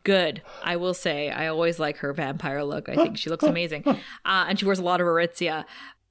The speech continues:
Speaker 1: Yeah. You and I actually had more th-, things to say about that when she went to go visit her mom too, right? 'Cause we were like,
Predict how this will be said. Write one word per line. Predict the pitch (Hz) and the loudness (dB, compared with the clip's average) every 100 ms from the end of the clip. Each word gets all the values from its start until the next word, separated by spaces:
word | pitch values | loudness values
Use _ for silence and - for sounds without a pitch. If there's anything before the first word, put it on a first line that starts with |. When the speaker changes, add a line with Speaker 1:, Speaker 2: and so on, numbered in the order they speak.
| _ _ | _ _
Speaker 1:
Yeah. | 196 170 143 156 | -4 -2 0 2
You | 208 254 | 4 6
and | 403 | 6
I | 508 480 | 6 4
actually | 466 370 | 2 0
had | 262 | 2
more | 233 | 2
th-, | 233 - | 2 2
things | 214 214 | 4 4
to | 196 | 4
say | 185 | 2
about | 175 175 170 165 - | 4 4 2 2 0
that | 175 156 160 - | -2 0 -2 -2
when | 175 175 | 0 0
she | - | 0
went | 170 165 | -2 -2
to | |
go | 156 | -2
visit | 151 160 | -2 -2
her | 156 | -2
mom | 160 160 170 | -2 -2 -4
too, | - 233 151 | -2 -2 0
right? | 143 - | -2 0
'Cause | 196 | 0
we | 175 | 2
were | 190 | 4
like, | 190 190 180 | 4 4 2